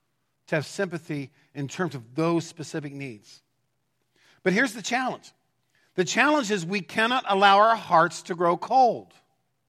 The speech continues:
See, our hearts grow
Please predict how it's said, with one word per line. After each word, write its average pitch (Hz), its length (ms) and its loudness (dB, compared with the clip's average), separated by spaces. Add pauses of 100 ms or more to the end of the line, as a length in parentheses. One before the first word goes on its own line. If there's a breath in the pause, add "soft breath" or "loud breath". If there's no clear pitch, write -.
(2500)
See, 226 180 -2
our 185 140 6
hearts 226 280 4
grow 220 300 4